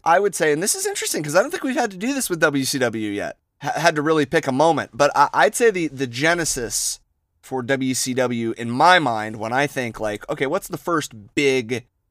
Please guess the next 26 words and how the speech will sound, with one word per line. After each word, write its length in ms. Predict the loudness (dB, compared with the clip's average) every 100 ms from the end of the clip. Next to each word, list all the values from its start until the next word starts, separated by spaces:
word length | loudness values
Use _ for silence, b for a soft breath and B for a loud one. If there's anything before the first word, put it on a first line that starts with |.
| _
fucking 420 | -2 0 0 -4
event? 440 | -6 -4 -6 -8 -6
What's 240 | -4 -4
the 100 | -6
big 480 | -8 -2 0 -2 -10 _
event 380 | -6 -2 -2 -2
that 100 | -4
I 80 | -4
think 320 | -4 -8 -8 _ b b
of 200 | -2 -2
when 140 | -2 -2
I'm 180 | -2 -2
like, 260 | -2 -2
what, 120 | -8 -12 -10
the, 120 | -8
the 260 | -8 -8 -4
N 160 | -2
W 380 | 0 0 0 2
A's 640 | 4 2 2 -2 -4 -8 -10 _ b b b _
Wrestle-, 560 | 2 4 4 2 -2 -6
WrestleMania 880 | 0 4 4 4 2 0 0 0 0
one 460 | 0 0 0 -2 -8
kind 180 | -6
of 80 | -4
a 60 | -6
thing. 380 | -8 -8 -10